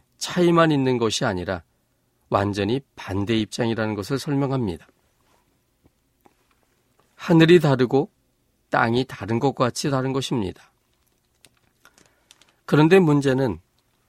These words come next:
우리들은 작은 실수들은 별것 아닌 것처럼 생각하고 큰 죄들은 용서받지 못할 것처럼 생각한다는 데 있습니다. 그러므로 하나님께서 크게 보시는 죄를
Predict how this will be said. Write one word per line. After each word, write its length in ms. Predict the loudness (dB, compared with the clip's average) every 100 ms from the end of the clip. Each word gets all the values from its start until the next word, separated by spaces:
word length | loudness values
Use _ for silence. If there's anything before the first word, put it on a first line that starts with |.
| _ _ _ _ _ _
우리들은 460 | 2 2 2 2 2
작은 440 | 0 -2 2 2
실수들은 960 | 2 0 -2 0 -2 -2 0 0 -2 -6 _
별것 400 | -4 -2 0 0
아닌 280 | 2 2 2
것처럼 420 | 0 -2 -2 -2
생각하고 720 | -2 -2 -4 -4 -8 -8 -12 -14 _ _ _ _ _ _ _ _ _
큰 440 | -10 0 2 2
죄들은 540 | 2 2 2 0 -2 -4 _ _ _ _ _ -2
용서받지 760 | 2 2 2 2 2 0 -2 -2
못할 400 | -2 -4 -6 -8
것처럼 640 | -8 -8 -8 -4 -4 -6
생각한다는 800 | -12 -6 -6 -6 -6 -6 -6 -6
데 80 | -6
있습니다. 500 | -8 -6 -8 -10 _ _ _ _ _ _ _ _ _ _ _ _ _ _ _ _ _ _
그러므로 400 | -2 -2 0 -2
하나님께서 640 | -2 -2 -2 -2 -4 -4 -6
크게 340 | -8 -2 0
보시는 460 | 0 0 0 0 -2
죄를 400 | -4 -4 -4